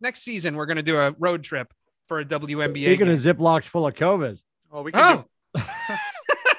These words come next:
Speaker 1: But thank you for bringing it up, though, Little Shoes. I appreciate it.
Speaker 2: All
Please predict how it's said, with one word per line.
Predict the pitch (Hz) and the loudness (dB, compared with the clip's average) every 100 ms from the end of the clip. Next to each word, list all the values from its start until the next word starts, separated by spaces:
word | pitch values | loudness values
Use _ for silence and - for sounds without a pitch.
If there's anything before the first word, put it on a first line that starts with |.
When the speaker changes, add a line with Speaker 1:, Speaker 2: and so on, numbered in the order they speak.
| - 494 - 480 - _ - _ - - _ _ _ _ _ | -2 -6 -6 -10 -10 _ -18 _ -20 -20 _ _ _ _ _
Speaker 1:
But | 180 151 _ _ _ | -4 -4 _ _ _
thank | 269 277 | 0 0
you | 285 | 0
for | 262 | -2
bringing | 214 233 220 | 0 0 0
it | 196 | -2
up, | 160 147 | -2 -4
though, | 147 135 131 _ _ | -10 -10 -12 _ _
Little | 165 147 | -10 -8
Shoes. | 131 143 139 | -8 -8 -4
I | 160 | -2
appreciate | 151 151 135 131 120 | -2 -4 -6 -8 -10
it. | 113 - | -12 -18
Speaker 2:
All | _ | _